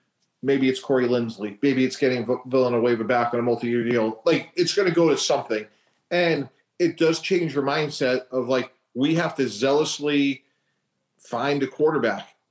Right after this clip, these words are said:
you know, short-term and long-term, because what we have, it, we don't have one right now. And Mason Rudolph, I think, clearly has shown he's not the answer. Haskins, again,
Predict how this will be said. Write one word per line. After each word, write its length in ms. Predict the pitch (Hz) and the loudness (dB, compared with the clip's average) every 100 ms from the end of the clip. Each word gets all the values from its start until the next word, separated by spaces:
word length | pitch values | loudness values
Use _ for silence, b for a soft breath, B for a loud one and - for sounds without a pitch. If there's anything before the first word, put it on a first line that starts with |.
| _ | _
you 80 | 127 | -4
know, 100 | 113 | -2
short-term 680 | 110 - 139 139 - 139 135 - | -2 -2 0 0 -2 -2 -2 -4
and 180 | 135 131 | -4 -2
long-term, 480 | 127 143 - 127 123 | 0 0 -2 -2 -2
because 380 | 117 127 113 | -2 -2 -2
what 180 | 113 123 | 0 -2
we 160 | 131 127 | 0 0
have, 300 | 127 127 - | 0 -2 -2
it, 240 | 131 123 - | 0 0 -2
we 100 | 131 | 0
don't 180 | 135 123 | 0 0
have 220 | 135 143 | -2 -2
one 160 | 139 113 | -2 0
right 180 | 104 | -2
now. 380 | 98 113 107 104 - | -2 -4 -4 -8 -8
And 320 | 127 120 107 _ _ _ _ _ | -4 -4 -6 _ _ _ _ _
Mason 340 | 131 139 127 127 | -2 -2 -2 0
Rudolph, 520 | 135 139 139 131 - | 2 2 0 -2 -6
I 40 | |
think, 200 | 123 131 | -2 -2
clearly 400 | - 135 131 127 | 2 4 4 4
has 80 | 120 | 0
shown 280 | - 123 117 | 0 -2 0
he's 280 | 127 131 135 | -2 -2 0
not 180 | 127 | -4
the 200 | 123 123 | -2 -2
answer. 420 | 127 127 143 131 - B B | -2 -2 0 0 -2 B B
Haskins, 680 | - 135 135 - 139 131 - _ _ _ | -6 -4 -4 -2 -2 -2 -10 _ _ _
again, 240 | 147 147 | -2 0